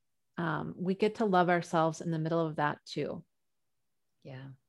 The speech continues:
Speaker 2: That's so great.
Speaker 1: Yeah.
Speaker 2: That's so powerful. Well, I appreciate your time with us. I would love if you had any other closing thoughts or encouragement to these ladies, um, to share that, and then maybe just tell us a little bit more of where we can find you.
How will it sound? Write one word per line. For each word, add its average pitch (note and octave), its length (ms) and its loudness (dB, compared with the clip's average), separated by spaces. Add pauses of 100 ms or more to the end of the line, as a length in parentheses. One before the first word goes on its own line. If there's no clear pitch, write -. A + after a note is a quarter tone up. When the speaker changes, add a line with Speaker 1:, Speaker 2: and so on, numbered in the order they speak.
(840)
Speaker 2:
That's - 180 -18
so E3 120 -14
great. - 300 -14 (320)
Speaker 1:
Yeah. - 180 -12 (480)
Speaker 2:
That's D3+ 160 -16
so D#3 80 -12
powerful. - 420 -8
Well, F#3 140 0
I G#3 80 2
appreciate F#3 640 -2
your E3 140 0
time D#3 340 -2
with E3+ 180 -6 (200)
us. D3 460 -2
I - 140 0
would F3 180 2
love E3+ 360 2
if F3+ 180 0
you F3+ 80 -2
had E3+ 220 -2
any F3+ 260 -2
other F3 240 2
closing G#3 560 4
thoughts G3 400 6
or E3+ 80 0
encouragement F#3+ 880 2
to F#3 140 -2
these E3 220 -4
ladies, E3 600 -2
um, D#3 200 -2
to E3 80 -2
share E3+ 320 2
that, F3 260 0
and D#3+ 80 -2
then D#3 80 0
maybe D#3+ 220 0
just E3+ 240 -4
tell D#3 160 -2
us D#3+ 180 -2
a D#3 40 -6
little D#3+ 180 -2
bit - 160 -2
more D#3 160 -2
of D3 100 -6
where D3 140 -2
we C3+ 80 -4
can D#3 160 -8
find - 360 -8
you. - 280 -12